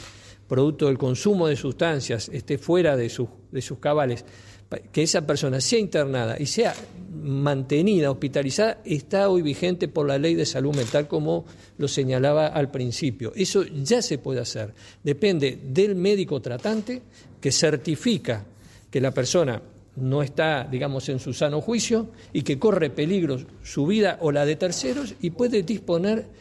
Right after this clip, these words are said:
su internación, eh, pese a que la persona no esté de acuerdo. Lo que tiene que hacer, de acuerdo a la ley vigente, es dar inmediatamente cuenta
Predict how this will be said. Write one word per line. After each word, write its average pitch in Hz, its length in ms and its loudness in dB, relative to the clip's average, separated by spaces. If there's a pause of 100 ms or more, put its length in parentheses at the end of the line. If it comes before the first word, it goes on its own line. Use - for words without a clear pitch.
(120)
su 226 400 0
internación, 175 840 2 (720)
eh, 123 440 0 (460)
pese 165 260 0
a 175 60 0
que 151 120 -2
la 135 120 0
persona 170 340 2
no 156 80 0
esté 160 140 0
de 151 60 6
acuerdo. 110 440 -2 (440)
Lo 160 140 4
que 170 120 0
tiene 254 280 2
que 190 100 0
hacer, 127 300 0
de 123 100 -2
acuerdo 156 300 2
a 131 40 4
la 123 120 2
ley 170 160 2
vigente, 233 640 -2 (140)
es 180 280 -2
dar 175 220 2
inmediatamente 170 720 0
cuenta 202 480 -2